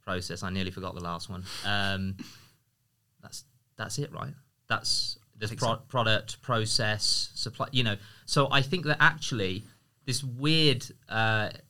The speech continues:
Speaker 1: this weird thing has happened where I think in some organizations they forget or forgot what marketing was supposed to be in the first place. It was supposed to be all of those things joined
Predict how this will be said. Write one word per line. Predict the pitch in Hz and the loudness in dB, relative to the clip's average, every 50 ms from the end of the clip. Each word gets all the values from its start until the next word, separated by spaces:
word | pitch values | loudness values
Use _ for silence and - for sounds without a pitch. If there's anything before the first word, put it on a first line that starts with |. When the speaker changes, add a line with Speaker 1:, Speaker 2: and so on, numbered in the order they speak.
| _ _ - | _ _ -10
Speaker 1:
this | 120 117 - | -8 -6 -4
weird | 131 135 156 165 147 | 0 2 2 2 2
thing | 151 127 | 2 0
has | 117 107 | 0 0
happened | 107 127 131 127 - - 107 101 | 2 2 2 2 0 -6 -4 -2
where | 104 101 | 0 0
I | 101 | 0
think | 101 131 127 | 0 0 -2
in | 120 98 | -2 0
some | - 143 139 139 | 0 0 0 0
organizations | 120 104 107 101 95 101 95 92 - 104 | -2 -2 -2 -2 -2 -2 -4 -4 -4 -6
they | - 104 | -6 -6
forget | - 113 104 123 - - - _ _ _ _ _ _ | -6 -4 -4 -4 -4 -4 -8 _ _ _ _ _ _
or | 104 98 | -12 -8
forgot | - 113 101 120 120 - - | -6 -6 -4 -4 -6 -6 -8
what | - - | -8 -4
marketing | 104 101 98 92 95 107 92 92 | -2 -4 -4 -4 -6 -8 -6 -6
was | 92 - | -6 -8
supposed | - - 104 95 90 | -8 -8 -8 -8 -6
to | - | -8
be | 98 | -8
in | 87 | -8
the | 95 | -6
first | - 113 110 - | -6 -6 -6 -6
place. | 107 90 90 | -8 -8 -8
It | - | -6
was | 117 107 | -4 -4
supposed | - - - - 135 139 131 - - | -4 -4 -2 0 0 0 0 0 -2
to | 107 | -2
be | - 131 131 113 90 - | 0 2 2 2 0 -2
all | - 110 110 104 95 | -2 -2 0 0 0
of | 92 90 | 0 0
those | 104 98 95 92 | -2 -2 -2 -2
things | - - 101 95 90 | -2 -2 -2 -4 -4
joined | - 101 95 92 92 87 - | -4 -4 -4 -4 -4 -6 -8